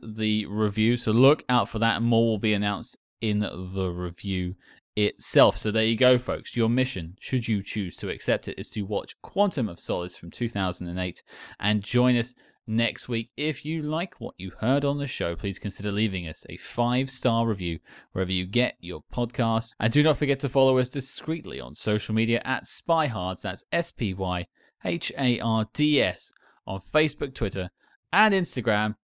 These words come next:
But until next week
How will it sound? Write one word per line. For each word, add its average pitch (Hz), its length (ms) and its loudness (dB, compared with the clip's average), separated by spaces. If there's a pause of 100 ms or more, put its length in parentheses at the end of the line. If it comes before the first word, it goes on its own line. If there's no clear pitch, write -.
(120)
But 143 320 6 (880)
until 170 460 4
next 160 340 0
week 117 380 -2